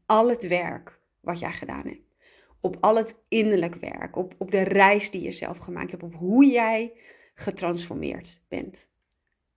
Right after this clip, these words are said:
En we weten ook allebei, jij en ik, en dat weten deze allerleukste klanten ook, misschien hoor jij daarbij, dat de credits hiervan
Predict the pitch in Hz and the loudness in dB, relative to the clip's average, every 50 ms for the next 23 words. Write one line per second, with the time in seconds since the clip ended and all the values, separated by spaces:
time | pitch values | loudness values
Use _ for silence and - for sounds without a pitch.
0 | _ _ _ _ _ _ _ _ _ _ 196 196 196 196 196 196 190 190 - - | _ _ _ _ _ _ _ _ _ _ 2 4 4 6 4 4 2 0 -2 0
1 | - 220 311 349 349 - - - 208 262 269 208 202 214 254 320 339 269 - 175 | 4 4 4 2 0 -4 0 2 4 4 6 6 4 4 4 4 4 2 2 2
2 | 220 220 - 220 220 214 262 359 - - - - _ - - 180 175 170 170 190 | 2 0 -2 -4 -2 -2 -2 -2 -4 -6 -10 -20 _ -14 -8 -6 -6 -4 0 0
3 | 190 190 202 196 208 202 196 196 - 196 233 240 240 240 247 247 285 277 277 269 | 0 0 0 2 2 2 2 2 2 2 4 4 4 4 2 2 0 2 4 6
4 | 294 269 262 208 226 277 277 226 214 202 - - 262 247 254 262 285 277 269 254 | 6 6 6 4 4 4 2 0 -4 -4 -2 0 0 2 4 4 4 6 6 6
5 | 254 247 233 214 - - - 69 78 - 381 - - - - _ _ - - - | 4 4 2 0 0 -2 0 0 0 0 -2 -2 -6 -10 -20 _ _ -20 -20 -20
6 | _ _ _ _ 185 175 208 208 214 214 214 - - - - _ _ - 180 185 | _ _ _ _ -2 2 4 4 4 2 0 -4 -14 -16 -18 _ _ -8 -6 -6
7 | 185 - - - - 226 220 214 240 302 370 415 415 - - - 262 262 277 294 | -6 -6 -8 -8 -4 0 4 4 6 6 4 2 0 -2 -6 -6 -4 -2 -2 -4
8 | 294 - 269 254 330 | -4 -6 -4 -4 -2